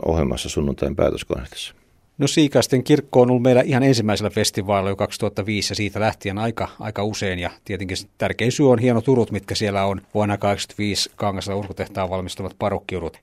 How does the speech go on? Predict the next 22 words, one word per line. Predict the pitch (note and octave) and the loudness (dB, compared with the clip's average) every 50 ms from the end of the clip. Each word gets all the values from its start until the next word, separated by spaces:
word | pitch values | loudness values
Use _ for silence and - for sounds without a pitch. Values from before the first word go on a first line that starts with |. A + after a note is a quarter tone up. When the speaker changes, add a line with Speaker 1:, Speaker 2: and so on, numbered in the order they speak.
| _ - | _ -6
Speaker 2:
Ja | G#2 G2+ G2 | -4 -4 -2
ne | G#2 G#2+ A2 - - | -2 -2 -4 -4 -6
luovat | A2+ A2 A2 G#2 G2+ G2+ G2+ | -6 -4 -2 -2 -2 -2 -4
sellaisen | - - A2+ G#2 G2+ - G#2 G2 F#2+ F#2+ - - | -4 -4 -2 -2 -2 -2 -2 -4 -6 -8 -10 -8
hienon | G#2+ G#2 F#2+ F#2+ | -6 -6 -6 -4
kokonaisuuden | - A#2 - - G2 F#2 F2 F2 - F#2 E2+ E2+ E2+ | -4 -4 -4 -2 -4 -4 -4 -4 -4 -6 -8 -8 -6
siellä | - G#2 F#2 F2+ F2+ - - | -6 -6 -4 -6 -6 -8 -8
maaseudun | G#2+ G#2 G2+ F#2+ - G2 F2+ F2 E2 E2+ - - _ - - - | -6 -4 -4 -4 -4 -6 -8 -8 -10 -12 -14 -18 _ -20 -18 -14
upeassa | G2 G2+ G2+ - G2+ G2 F#2 - - - | -14 -14 -10 -6 -4 -4 -4 -4 -6 -6
kirkossa. | - A#2 A2 G#2 G2 - - - - - - E2 - - - - | -4 -4 -2 -2 -4 -6 -8 -8 -6 -6 -6 -6 -8 -10 -14 -12
Puukirkko, | - A2+ G#2+ G2+ - G#2+ G2+ G2 - - G2 | -8 -6 -6 -6 -6 -6 -8 -8 -8 -6 -6
joka | F#2+ F#2 - - G2 F#2+ | -6 -4 -4 -4 -2 -2
on | F#2+ F#2 | -2 -4
yksi | F2+ - - | -6 -10 -10
Suomen | G2+ - G2 F#2 F#2 F#2 | -8 -8 -6 -6 -6 -6
suurimpia | - G#2 F#2+ F#2 F2+ D#2+ - - F2+ D#2+ D#2+ | -8 -8 -8 -8 -8 -10 -10 -10 -8 -8 -8
ja | E2+ E2+ - _ _ _ _ _ - | -10 -10 -14 _ _ _ _ _ -8
hieno | G#2 F#2 E2+ F2+ | -8 -6 -6 -8
tunnelmaltaan. | - - F#2+ F#2 F2+ E2+ E2 D#2+ - - - E2+ D#2+ D#2 - _ _ _ _ - | -10 -10 -10 -8 -8 -10 -10 -12 -14 -12 -10 -10 -10 -10 -12 _ _ _ _ -8
Ja | G2 F#2 | -6 -4
siellä | - - D#3+ D#3 B2 A2+ | 2 6 6 6 6 6
sitten | - D3 - - - B2+ A#2 - | 4 0 0 2 4 4 4 2